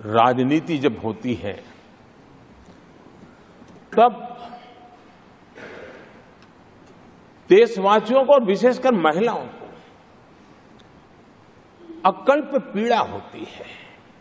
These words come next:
ये जो महिलाओं के साथ होते अत्याचार में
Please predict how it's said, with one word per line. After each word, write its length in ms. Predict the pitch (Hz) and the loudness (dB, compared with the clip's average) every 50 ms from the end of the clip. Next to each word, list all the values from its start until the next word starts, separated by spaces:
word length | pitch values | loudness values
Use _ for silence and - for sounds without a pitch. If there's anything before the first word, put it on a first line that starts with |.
| _ - - - - - - _ _ - - _ _ _ _ _ _ _ _ - - | _ -20 -20 -20 -20 -20 -20 _ _ -20 -20 _ _ _ _ _ _ _ _ -20 -6
ये 220 | 101 127 165 196 233 | 0 4 4 4 4
जो 180 | 233 262 262 285 294 277 277 - - - - - - - - - - - - - - - - _ - _ - - _ _ _ _ _ - | 4 2 4 4 4 4 2 -2 -8 -14 -16 -18 -18 -18 -20 -20 -20 -20 -20 -20 -20 -20 -20 _ -20 _ -20 -20 _ _ _ _ _ -4
महिलाओं 480 | 117 131 160 190 208 226 240 247 240 240 | 0 2 2 4 4 4 4 4 2 2
के 140 | 220 233 196 | 0 0 0
साथ 260 | 160 190 196 220 214 | 0 2 2 2 2
होते 300 | 180 156 180 - - 214 | 2 0 0 0 2 2
अत्याचार 600 | 180 160 - - 175 170 - - 185 185 185 175 | 2 2 2 0 0 0 0 0 -2 -2 -2 -2
में 160 | 165 123 - | -4 -8 -14